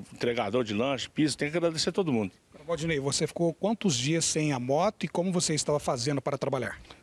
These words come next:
Speaker 1: E eu fiquei, deu de sexta-feira, aí eu, o patrão, que é o Ronaldo, dono da empresa, me emprestou um carro pra mim poder tá indo trabalhar, até a gente organizar as coisas,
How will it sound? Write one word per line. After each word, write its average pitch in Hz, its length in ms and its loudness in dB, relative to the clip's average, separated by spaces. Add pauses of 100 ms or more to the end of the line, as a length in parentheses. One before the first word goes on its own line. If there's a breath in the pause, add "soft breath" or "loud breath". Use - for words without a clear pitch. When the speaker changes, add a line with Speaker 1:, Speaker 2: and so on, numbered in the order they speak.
(120)
Speaker 1:
E - 140 2
eu 139 140 2
fiquei, - 180 -6
deu 156 240 2
de 175 80 2
sexta-feira, 180 800 2
aí 170 100 4
eu, 180 180 6
o 147 380 2
patrão, 143 500 0
que - 140 -2
é 131 60 4
o 123 400 -2 (1300)
Ronaldo, 117 440 2
dono 123 240 0
da 120 60 2
empresa, 143 460 2 (680 loud breath)
me 143 120 0
emprestou 143 420 0
um 135 80 0
carro 139 320 0
pra 131 140 2
mim 127 80 4
poder 127 240 0
tá 127 120 0
indo 123 120 -2
trabalhar, 120 420 2
até 160 320 2
a - 680 -10
gente 143 240 0
organizar 135 520 2
as 110 100 -6
coisas, 160 420 0